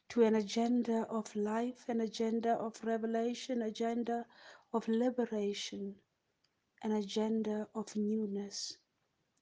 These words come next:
a baptism that cleanses us from that which we know, a fire that will burn and purify us to bring out the gold quality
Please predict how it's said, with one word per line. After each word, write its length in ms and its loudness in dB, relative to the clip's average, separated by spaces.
a 80 0
baptism 1000 0
that 320 -2
cleanses 920 0
us 380 -6
from 300 2
that 260 2
which 320 -2
we 140 0
know, 420 -4
a 80 -2
fire 640 2
that 300 0
will 120 4
burn 460 2
and 240 -2
purify 760 -2
us 340 -12
to 160 -2
bring 400 2
out 400 -2
the 120 2
gold 480 2
quality 880 -4